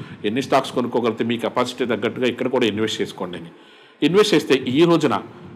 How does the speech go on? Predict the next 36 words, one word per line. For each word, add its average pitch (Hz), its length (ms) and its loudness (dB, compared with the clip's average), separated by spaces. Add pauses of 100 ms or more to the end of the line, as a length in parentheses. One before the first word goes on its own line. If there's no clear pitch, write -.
(140)
అది 98 320 -4 (400)
ఒక, 113 200 -6
మనకి 123 500 2
లాక్‌డౌన్ 127 340 4
స్టార్ట్ 117 240 2
అయిన 117 100 4
దగ్గర 117 140 0
నుంచి 113 180 -4
ఈ 117 40 4
రెండు 110 180 -2
మూడు 107 140 -2
నెలల్లో 104 400 0
దాని 113 280 0
జర్నీ 113 280 0
మళ్ళీ 110 320 2
రెండు 104 200 -4
వందల 101 180 -2
ఇరవై 98 160 0
ఐదు 95 80 -2
రూపాయల 101 240 -2
దగ్గర 90 300 -4 (120)
ఉంది. 82 240 -12 (380)
అంటే 175 180 2
ఒక 156 160 4
మంచి 131 320 2
స్టాక్‌లో 175 380 2
మీరు 139 160 6
ఇన్వెస్ట్ 131 320 2
చేస్తే 95 380 -2 (280)
మార్కెట్ 170 540 0 (520)
డైరెక్షన్ 160 540 2
ఎటున్నప్పటికీ 147 600 2
కూడా 104 280 0 (240)
మీరు 113 160 -2
ఎక్కడ 131 240 0
కూడా 113 380 0